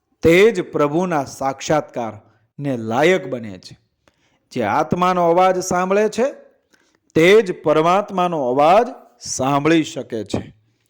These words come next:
આ રૂપિયામાં ના તો તમે રૂપિયાવાળા બની જાત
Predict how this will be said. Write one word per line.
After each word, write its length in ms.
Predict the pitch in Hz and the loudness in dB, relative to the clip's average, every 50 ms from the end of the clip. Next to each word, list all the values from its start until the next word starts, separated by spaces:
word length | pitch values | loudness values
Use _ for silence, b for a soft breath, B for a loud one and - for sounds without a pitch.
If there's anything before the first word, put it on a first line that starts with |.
| _ _ _ - | _ _ _ -6
આ 120 | 110 113 | -6 -4
રૂપિયામાં 680 | 120 131 131 - 170 170 170 175 185 196 220 269 294 - - b b b b b b b b b b b 147 | -2 -2 0 2 2 2 2 2 2 0 -2 -2 -4 -8 -14 b b b b b b b b b b b -4
ના 220 | 151 165 196 240 | -2 0 0 0
તો 180 | 247 - 220 190 | 0 0 -2 -2
તમે 400 | - - - 175 190 220 233 214 | -2 -2 0 0 2 2 4 4
રૂપિયાવાળા 640 | 196 202 214 - 240 220 220 220 220 220 226 226 220 | 4 4 2 2 2 2 4 4 6 6 4 4 4
બની 260 | 202 220 220 233 220 | 2 -2 -4 -2 0
જાત 220 | 196 240 254 247 | 0 2 0 0